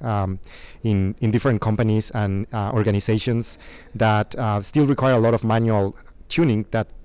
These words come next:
uh, hopefully one day we're gonna see data scientists just not even worrying about how many machines they, um, they, they need or what's the size, the type. Like,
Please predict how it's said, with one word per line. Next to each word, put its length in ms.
uh, 160
hopefully 320
one 160
day 100
we're 120
gonna 160
see 140
data 240
scientists 400
just 280
not 140
even 180
worrying 280
about 200
how 80
many 160
machines 400
they, 320
um, 380
they, 300
they 100
need 220
or 140
what's 240
the 100
size, 420
the 120
type. 460
Like, 280